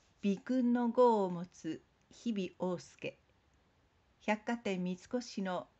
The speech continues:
実質的な創業者として知られる人物だ。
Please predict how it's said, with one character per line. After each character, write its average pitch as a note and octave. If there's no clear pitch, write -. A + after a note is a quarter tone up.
実 F3+
質 -
的 A#3+
な A3+
創 A#3
業 A#3+
者 A3
と G3
し -
て F#3+
知 F#3+
ら F#3+
れ G3+
る G3+
人 F3+
物 C#3+
だ。 C#3